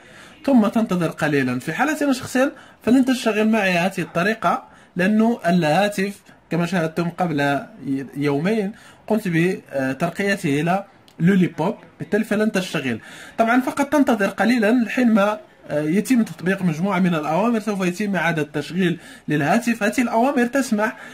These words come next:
بإلغاء يعني الكود السري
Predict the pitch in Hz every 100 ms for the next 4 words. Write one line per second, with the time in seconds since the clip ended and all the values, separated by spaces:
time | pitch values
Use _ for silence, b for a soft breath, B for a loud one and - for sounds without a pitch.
0 | B B 175 185 185 185 233 233 165 139
1 | 139 185 196 - 156 160 - 202 185 151
2 | - - 277 196 175 233